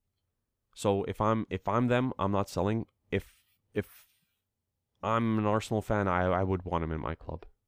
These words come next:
because you could get him for cheaper now than you would in the summer. Um, what happens with Joao Palhinha?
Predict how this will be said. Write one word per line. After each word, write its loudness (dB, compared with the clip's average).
because -2
you 0
could -8
get 2
him 0
for -8
cheaper -2
now 4
than -4
you -4
would -2
in -2
the -4
summer. -6
Um, -2
what 0
happens -2
with -6
Joao 0
Palhinha? -4